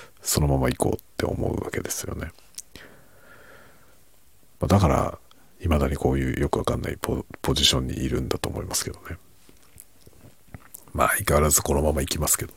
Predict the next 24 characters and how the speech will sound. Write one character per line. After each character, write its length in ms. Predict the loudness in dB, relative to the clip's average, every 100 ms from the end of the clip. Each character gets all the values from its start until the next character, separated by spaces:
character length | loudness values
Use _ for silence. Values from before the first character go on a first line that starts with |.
| -10 -6 -4 -4 -6 -10 -14 -16 -20 0
も 260 | 4 4 4
う 20 |
ね、 380 | 2 0 -2 -8 -16 -20 -20 -20 -20 -20 -8
な 120 | 0 2
ん 40 |
だ 100 | 2
ろ 80 | 0
う、 20 |
あ 20 |
の、 60 | 0
四 260 | 2 4 6
十 440 | 8 6 4 0
代 240 | 0 0
ね、 260 | -4 -8 -10 -16 -20 -20 -20 -12
不 260 | -6 2
惑 240 | 4 4 2
と 80 | 2
か 80 |
言 100 | 2
う 40 | 2
じ 80 | -2
ゃ 20 |
な 120 |
い。 60 | -6